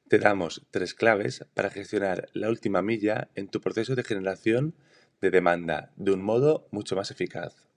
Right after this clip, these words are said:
En primer lugar, los profesionales tienen que ser versátiles y proactivos.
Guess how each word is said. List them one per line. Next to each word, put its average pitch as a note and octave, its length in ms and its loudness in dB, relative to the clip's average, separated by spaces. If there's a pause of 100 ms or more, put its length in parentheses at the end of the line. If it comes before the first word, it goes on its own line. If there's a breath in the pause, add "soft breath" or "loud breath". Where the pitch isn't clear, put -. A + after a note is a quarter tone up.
(880 loud breath)
En G#2 140 -2
primer A#2+ 260 4
lugar, B2+ 480 6 (100)
los G#2 160 -4
profesionales G#2+ 840 -2
tienen A#2 240 -2
que A#2+ 80 -6
ser G2 240 -2
versátiles A#2 760 0
y G#2 100 0
proactivos. E2+ 840 -4